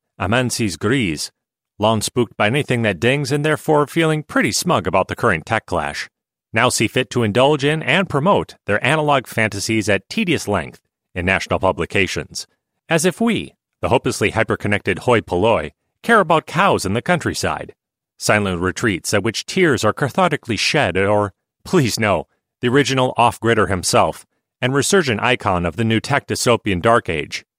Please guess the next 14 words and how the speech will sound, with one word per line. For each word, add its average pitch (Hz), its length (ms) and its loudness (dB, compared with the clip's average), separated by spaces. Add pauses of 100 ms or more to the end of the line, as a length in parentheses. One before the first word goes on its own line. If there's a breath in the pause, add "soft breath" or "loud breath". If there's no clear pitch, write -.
(340)
Henry 131 300 2
David, 98 440 0 (240)
"Friends 127 360 0
totally 123 360 0
join 120 320 0
me 92 100 0
at 85 100 0
the 98 60 -2
pond 110 380 0
all 120 160 4
the 95 100 -2
time, 135 300 0
guys," 87 400 -2 (140)
Thoreau. 90 600 0